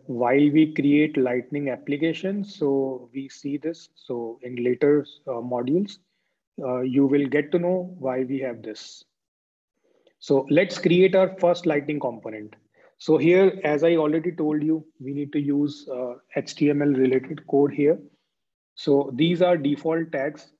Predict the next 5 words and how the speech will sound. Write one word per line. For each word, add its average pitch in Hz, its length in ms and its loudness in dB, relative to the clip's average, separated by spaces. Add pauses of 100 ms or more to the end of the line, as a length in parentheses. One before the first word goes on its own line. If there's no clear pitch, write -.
which, - 460 -12 (160)
which 123 240 -4
are 131 260 0
available 127 580 0 (540)
automatically. 139 720 -2